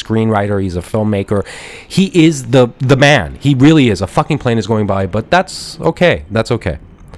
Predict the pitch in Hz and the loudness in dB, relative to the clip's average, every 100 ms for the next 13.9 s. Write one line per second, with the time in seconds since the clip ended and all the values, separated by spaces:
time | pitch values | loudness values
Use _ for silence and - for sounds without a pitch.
0 | - - - - - - 180 180 170 190 | -20 -20 -20 -20 -20 0 4 6 4 4
1 | 226 208 - 165 170 208 - 165 - - | 2 -2 -4 -2 0 0 -2 -4 -4 -6
2 | - 143 - 120 127 143 117 131 147 143 | -2 -2 0 -2 0 -2 -2 -2 0 0
3 | 127 127 143 90 - - 170 180 180 226 | 2 2 2 0 -4 2 4 6 4 2
4 | 156 160 160 151 98 85 - 143 156 180 | 2 2 2 2 0 -4 -2 2 2 2
5 | 160 123 - 113 127 123 117 104 95 95 | 0 0 -2 -2 -2 -2 -2 -2 -2 -2
6 | 104 - - - 117 131 131 131 135 170 | -4 -6 -16 -6 0 0 0 0 2 2
7 | 180 - - - 131 147 165 165 160 139 | -2 -6 -8 -2 0 2 4 2 2 0
8 | 135 151 - - 135 127 113 107 104 98 | 0 -2 -4 -2 2 2 0 0 -2 -2
9 | - 120 131 123 123 123 117 - - - | 0 0 2 2 2 2 -2 -6 -18 -8
10 | 101 - 107 127 - 131 123 123 117 - | -6 -2 0 0 -2 0 0 0 -4 -2
11 | 101 95 113 98 92 - 165 165 139 123 | -2 -2 -2 -2 -2 -2 0 2 2 2
12 | 143 175 190 196 185 156 170 131 127 135 | 2 4 4 4 2 4 2 2 2 2
13 | 117 101 110 98 98 95 - 92 | 0 -2 -4 -4 -4 -4 -4 -4